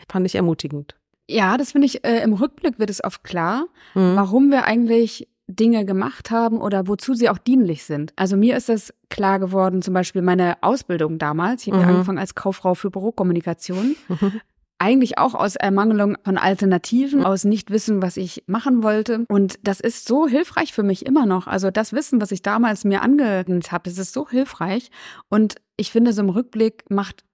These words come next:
Speaker 2: alles eigentlich so Sinn. Und bei dir finde ich das auch sehr passend, sich die Teile ineinander gefügt haben. Warum und wie, das können wir gl-, später im
Speaker 1: Mhm.
Speaker 2: Gespräch nochmal angehen. Ich wüsste gern nochmal von dir, was sich dann für dich verändert hat, als du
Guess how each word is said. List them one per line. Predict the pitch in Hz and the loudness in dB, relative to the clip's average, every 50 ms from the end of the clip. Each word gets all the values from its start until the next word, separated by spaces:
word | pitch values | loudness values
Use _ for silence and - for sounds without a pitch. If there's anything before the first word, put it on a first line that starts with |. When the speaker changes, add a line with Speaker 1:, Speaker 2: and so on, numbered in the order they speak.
| _ - | _ -8
Speaker 2:
alles | 165 180 247 254 226 190 - | -4 0 0 0 0 -2 -4
eigentlich | - 170 170 170 165 170 151 - | -6 -6 -4 -4 -6 -8 -10 -10
so | - 165 165 160 160 - _ | -10 -8 -6 -6 -8 -8 _
Sinn. | - 165 160 156 165 156 160 160 160 - _ _ - - - - - _ | -10 -8 -4 -2 -2 0 -2 -4 -6 -10 _ _ -20 -20 -20 -20 -14 _
Und | - 196 196 190 185 - | -2 0 0 0 0 0
bei | - 180 180 | 0 0 0
dir | 160 202 226 277 294 359 | 2 2 4 4 2 2
finde | - - 370 370 311 | 0 -2 -2 -2 -2
ich | - _ _ | -4 _ _
das | - 208 196 - - _ - | -6 -6 -6 -6 -8 _ -10
auch | - 247 285 320 - 226 226 - | -6 -4 -4 -4 -6 -8 -12 -12
sehr | - - 233 233 262 302 | -6 -2 0 0 0 -2
passend, | - _ - - 254 277 - - 262 254 247 - | -4 _ -12 -12 -10 -10 -4 0 2 2 2 2
sich | - 214 220 - - | 0 -4 -4 -4 -6
die | - 196 | -12 -12
Teile | - - - 202 208 226 233 | -10 -6 -4 -2 0 0 0
ineinander | 190 202 202 190 190 202 240 247 214 | 0 0 0 2 2 2 2 2 2
gefügt | 175 160 - - 180 160 - - - | 0 -4 -8 -10 -12 -12 -12 -14 -10
haben. | 160 147 147 160 - - - - - - _ | -8 -6 -6 -6 -8 -14 -20 -20 -20 -8 _
Warum | - 185 190 220 285 311 320 | 0 2 4 4 4 4 2
und | - 220 202 190 | 2 0 2 2
wie, | 196 233 269 320 | 2 2 2 2
das | 311 247 - - | 0 -4 -4 -2
können | 240 220 214 | 0 0 0
wir | 196 185 | 0 -2
gl-, | 175 - - 190 | -4 -6 -10 -10
später | - - 226 233 202 220 | -4 0 2 4 6 6
im | 220 | 6
Speaker 1:
Mhm. | 208 | 6
Speaker 2:
Gespräch | 233 269 - 233 240 233 | 4 4 2 0 0 0
nochmal | 226 190 185 170 165 170 180 - - _ _ _ | 0 0 2 2 0 0 -2 -6 -10 _ _ _
angehen. | - 185 214 220 180 165 156 165 196 262 381 _ - | 0 0 0 0 0 0 -2 -2 -2 -4 -6 _ -4
Ich | - 277 - - | -2 -2 -2 -2
wüsste | 294 - - 254 | -4 -2 -2 -2
gern | 208 233 226 220 | 0 2 2 2
nochmal | 220 214 202 220 214 | 2 2 0 0 0
von | - 208 202 196 | 0 0 -2 0
dir, | 180 190 202 196 196 196 196 190 - | 0 2 2 2 2 0 0 0 0
was | 208 226 - - | 0 0 0 0
sich | 233 220 - - | -4 -4 -2 -2
dann | 208 196 208 202 208 208 | 0 0 2 0 0 -2
für | - - 196 175 | -4 -4 -2 0
dich | 220 247 - - | 0 0 0 -2
verändert | - - - 202 233 277 285 - | -4 -4 0 2 2 0 0 -2
hat, | 254 277 277 - - - | -6 -6 -6 -8 -12 -10
als | - 202 208 220 208 - - | -4 -2 -2 -2 -2 -4 -4
du | - 214 220 220 220 220 | -2 0 2 2 2 2